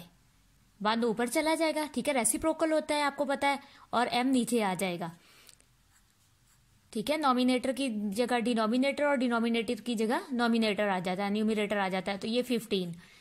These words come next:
अब ये देखिए, वन वन्स are वन हो जाएगा, ऊपर वाला ऊपर वाले से मल्टीप्लाई होगा और नीचे वाला नीचे वाले से मल्टीप्लाई होगा, क्योंकि ये आपस में कटते नहीं हैं, तो टू एम आ जाएगा, टू एम is equal to fifteen।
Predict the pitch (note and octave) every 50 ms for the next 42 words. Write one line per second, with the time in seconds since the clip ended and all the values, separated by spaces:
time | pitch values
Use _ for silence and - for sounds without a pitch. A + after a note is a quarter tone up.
0 | - - - - - - - A3+ A#3 B3+ C#4 C#4+ B3 D4 D4 D4 D#4+ C#4 A3+ A#3+
1 | B3 C4+ C#4+ D4+ D4 D4+ D4+ D#4 D4+ D4 B3+ A#3 G#3+ B3 D#4 F#4 F#4 E4+ B3+ E4+
2 | D#4+ C#4+ D4 B3 - - - - - _ _ _ _ _ - - - - - -
3 | - - _ A#3+ B3 - C4+ C4 C#4+ C#4+ D4+ D4 C4+ - B3+ C4 D4+ D#4 E4+ -
4 | - E4+ E4 D#4+ C4 D#4+ - D#4+ D#4 D4+ D4+ D4+ C#4+ D4+ D4 C#4 D4 C#4+ C#4+ C#4
5 | C4 B3 - C4 B3 B3 C#4 C#4+ C4+ C4 G3+ B3+ A3 A3 G#3 G#3+ G#3 B3 A#3 A3
6 | G3 A3 G3 G#3 A3 G#3 G#3+ G#3+ G3 G3 G#3 G3 A#3 A#3+ D4+ D4 D4 C4+ C4+ -
7 | - D4 C#4+ - A#3 F#3+ E3+ - A3 A3 G#3+ G#3 G3+ G3 F#3 E3 - - - -
8 | - - - - - - - - C#4 C#4 C4+ C#4 D4+ D4+ D4+ - - A3 A3+ A#3
9 | A3+ G3+ G3 D3+ F#3 F3+ F3 E3+ E3 - - - - - - - - B3+ C4 D4+
10 | F4 F4+ - - - - - - A3 G#3 G3+ G3+ G3 - - - - - A#3+ A#3
11 | G#3 B3 A#3+ - A#3+ A3 G#3+ G#3+ G3 C#4+ D#4+ D#4+ - - - - B3+ A3+ A3+ -
12 | - - G#3+ F#3+ F3+ F3